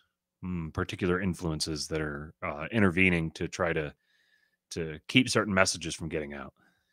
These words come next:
You might call me a conspiracy theorist. So today, we are gonna do,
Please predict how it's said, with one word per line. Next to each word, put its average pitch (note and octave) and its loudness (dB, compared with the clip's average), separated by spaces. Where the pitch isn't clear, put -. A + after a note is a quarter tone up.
You - -14
might E2 -10
call E2+ -6
me D#2 -8
a D2 -14
conspiracy - -8
theorist. - -16
So - 2
today, G#2 10
we A2+ 4
are G#2+ 6
gonna G2+ 4
do, G2+ 6